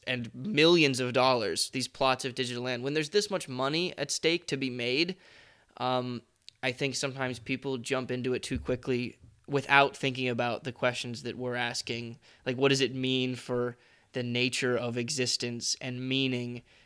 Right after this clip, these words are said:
and what it means to be and all of those things? Because, I mean, you know, money's pretty attractive. Like, when I see that I could invest in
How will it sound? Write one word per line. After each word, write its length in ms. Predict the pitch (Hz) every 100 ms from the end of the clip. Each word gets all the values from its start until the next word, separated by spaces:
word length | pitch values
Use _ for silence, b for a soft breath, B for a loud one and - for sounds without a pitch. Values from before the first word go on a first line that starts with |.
| b -
and 180 | 123
what 120 | 120 127
it 120 | 127
means 300 | 127 120 -
to 140 | -
be 680 | 120 120 143 139 127 123 117 b b b -
and 120 | 127
all 280 | 135 151 151
of 100 | 127
those 260 | 123 120
things? 320 | - 117 120
Because, 540 | 123 123 131 131 120 -
I 60 | 131
mean, 360 | 131 135 127 123 _ -
you 120 | 135
know, 220 | 151 135 -
money's 520 | 113 131 160 170 156
pretty 360 | _ - 160 156
attractive. 560 | - 151 180 - 110
Like, 180 | 120 123
when 120 | 131
I 140 | 131 147
see 320 | - 151 156
that 140 | 135
I 140 | 131 139
could 360 | - 131 135 b b b b b _ _ -
invest 680 | 143 123 123 131 143 - -
in 340 | 139 139 139